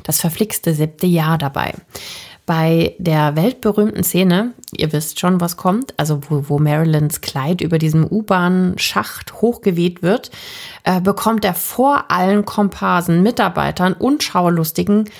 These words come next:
einen total heftigen Eifersuchtsanfall. Ja, total peinlich für Marilyn und dann hat sie auch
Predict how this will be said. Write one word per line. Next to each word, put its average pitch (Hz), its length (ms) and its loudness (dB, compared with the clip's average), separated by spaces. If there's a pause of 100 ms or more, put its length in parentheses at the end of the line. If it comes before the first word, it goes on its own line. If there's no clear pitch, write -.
(120)
einen 180 120 -4
total 170 500 -2
heftigen - 420 -6
Eifersuchtsanfall. - 1040 -6 (560)
Ja, - 220 -4 (380)
total 180 360 0
peinlich 196 480 0
für 170 100 2
Marilyn 160 520 4
und 160 260 0
dann 151 180 2
hat 147 140 -4
sie 151 240 -2
auch - 400 -2